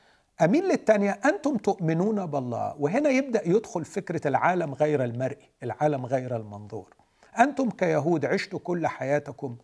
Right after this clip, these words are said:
تؤمنون بالله دون أن تروه. عايزكم تبدأوا تمارسوا نفس نوعية العلاقة دي، العلاقة مع غير المرئي معايا أنا. "فأنتم آمنتم بالله دون أن تروه"، أي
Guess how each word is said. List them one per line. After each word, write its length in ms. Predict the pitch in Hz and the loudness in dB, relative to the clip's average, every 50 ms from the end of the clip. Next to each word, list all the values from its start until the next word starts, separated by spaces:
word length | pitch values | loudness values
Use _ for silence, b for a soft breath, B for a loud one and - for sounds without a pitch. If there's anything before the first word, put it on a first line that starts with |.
| _ _ _ _ _ - | _ _ _ _ _ 2
تؤمنون 720 | - 185 185 - 170 151 160 165 185 226 262 254 214 185 | 2 2 2 2 -4 -2 0 2 2 2 2 0 0 0
بالله 360 | 156 135 143 135 139 151 147 135 | 0 0 0 2 2 2 2 2
دون 240 | 123 165 202 190 | 0 -2 -2 -2
أن 280 | 160 143 - 139 131 120 | -4 -4 -6 -8 -12 -10
تروه. 360 | - 139 143 165 208 170 - - _ _ _ _ _ _ _ _ _ _ _ _ _ _ _ _ _ _ _ _ _ - - | -8 -6 -6 -4 -6 -6 -8 -14 _ _ _ _ _ _ _ _ _ _ _ _ _ _ _ _ _ _ _ _ _ -2 4
عايزكم 460 | - 151 185 262 294 - - 247 220 | 6 8 8 8 6 4 2 0 0
تبدأوا 560 | 196 - 208 170 143 139 196 220 220 214 196 180 | 0 0 -2 -2 2 6 6 6 6 4 0 0
تمارسوا 640 | - 160 160 151 175 214 247 226 - - 170 151 | 0 0 2 4 4 4 4 2 -4 -4 -2 0
نفس 320 | 160 196 226 - - - | 2 2 2 0 -2 -4
نوعية 360 | 170 151 143 127 123 185 196 196 | -2 0 0 0 2 0 0 0
العلاقة 640 | 170 143 139 135 - 143 143 165 185 196 - - - 123 | -2 -4 -2 0 2 4 6 6 4 4 2 -2 -6 -4
دي، 220 | 117 131 127 123 | -4 -4 -4 -4
العلاقة 460 | 135 127 - 131 156 190 180 - 170 | -4 -4 0 0 0 0 0 -2 -4
مع 200 | 156 139 117 - | -4 -2 -2 -2
غير 280 | 123 135 165 180 170 151 | 0 0 0 0 2 0
المرئي 580 | 139 123 127 143 147 127 - - 127 135 - - _ _ _ _ _ _ - | 0 0 0 0 0 -2 -2 -6 -6 -6 -8 -8 _ _ _ _ _ _ -12
معايا 400 | 127 117 131 160 151 123 104 113 | -4 0 2 2 4 2 0 -2
أنا. 140 | 120 95 - _ _ _ _ _ _ _ _ _ _ _ _ _ _ | -4 -8 -8 _ _ _ _ _ _ _ _ _ _ _ _ _ _
"فأنتم 520 | - 123 - 160 170 175 - 156 147 135 - - | -8 -6 -2 0 0 0 2 2 0 0 0 -2
آمنتم 640 | 147 135 131 131 147 185 233 240 - - 175 151 139 | -2 -2 0 2 2 0 0 0 -2 -4 -4 -4 0
بالله 340 | 123 131 117 120 131 131 123 110 | 0 -2 0 0 0 -2 -2 -2
دون 240 | 113 147 180 180 | -2 -2 -2 -2
أن 240 | 165 151 147 147 127 | -2 -4 -4 -8 -10
تروه"، 440 | 123 139 127 113 110 107 95 101 - - _ _ _ _ _ _ _ _ _ _ _ _ _ _ _ - | -8 -8 -8 -8 -8 -10 -12 -14 -18 -20 _ _ _ _ _ _ _ _ _ _ _ _ _ _ _ 4
أي 320 | 196 143 131 143 170 202 | 4 4 4 2 0 -2